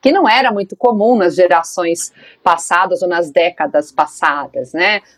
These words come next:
Porque o patriarcado gerou essa competição entre as mulheres aí,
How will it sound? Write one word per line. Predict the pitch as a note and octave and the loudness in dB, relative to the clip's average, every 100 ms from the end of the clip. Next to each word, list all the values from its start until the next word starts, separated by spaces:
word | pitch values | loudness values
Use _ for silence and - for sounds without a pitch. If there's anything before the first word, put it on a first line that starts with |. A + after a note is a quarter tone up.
| - | -20
Porque | D3 E3+ | -6 -2
o | |
patriarcado | F3+ E3+ F3 E3+ - F#3+ G3 | 0 0 0 0 0 0 0
gerou | F3+ G3 F3+ G#3+ A3+ | 0 0 4 4 4
essa | F#3+ E3 E3+ | 2 0 -2
competição | D#3+ F#3 E3+ - E3+ - E3 - E3+ E3+ D#3+ | -2 -2 -2 0 0 -2 -12 0 2 2 -2
entre | D#3 D#3 | -2 -2
as | D3 | 0
mulheres | D3+ C#3+ D3 D3 C#3+ C3 | 0 2 4 2 0 0
aí, | C3+ B2+ D3 G3 G#3 D3 | -2 -2 -2 0 2 2